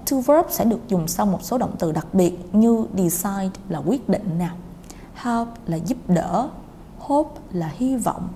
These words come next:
intend là có dự định, learn là học hay là biết được,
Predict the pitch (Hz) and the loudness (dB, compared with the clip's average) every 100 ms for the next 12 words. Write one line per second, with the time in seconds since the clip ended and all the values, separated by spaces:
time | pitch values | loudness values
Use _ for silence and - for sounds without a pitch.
0 | - - - - - 190 175 175 247 262 | -12 -16 -18 -18 -4 -2 0 -2 0 2
1 | 208 170 - - - - - 277 233 - | 2 -2 -10 -16 -10 -6 -2 0 2 4
2 | - - 170 - - - - - 220 254 | 2 0 -8 -10 -18 -18 -18 -8 2 4
3 | 262 262 254 - 180 165 - 165 - - | 4 0 -6 -10 -10 -8 -2 -4 -4 -14
4 | - 220 180 190 294 - 196 151 | -4 -4 0 2 2 2 4 4